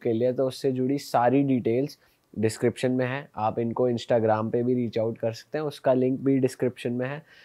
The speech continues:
And, अ, हम आपके लिए ऐसे ही मज़ेदार कंटेंट लेकर आते रहेंगे, ऐसी और इंटरेस्टिंग फील्ड्स हम एक्सप्लोर करते रहेंगे अपने पॉडकास्ट पे।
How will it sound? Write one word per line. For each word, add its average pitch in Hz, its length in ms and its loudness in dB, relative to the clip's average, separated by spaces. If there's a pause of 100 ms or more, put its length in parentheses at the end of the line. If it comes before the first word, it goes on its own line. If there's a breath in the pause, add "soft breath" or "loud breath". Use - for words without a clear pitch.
(260 soft breath)
And, 113 440 0
अ, 110 200 6
हम 131 260 4
आपके 160 340 6
लिए 160 180 8
ऐसे 143 300 6
ही 151 60 4
मज़ेदार 131 560 6
कंटेंट 123 540 2
लेकर 123 340 6
आते 117 280 4
रहेंगे, 120 300 0
ऐसी 123 360 0
और 135 280 6
इंटरेस्टिंग 135 560 0
फील्ड्स 127 340 -2
हम 123 160 -2
एक्सप्लोर 123 440 0
करते 123 320 2
रहेंगे 123 220 2
अपने 120 240 0
पॉडकास्ट 120 640 2
पे। - 140 -2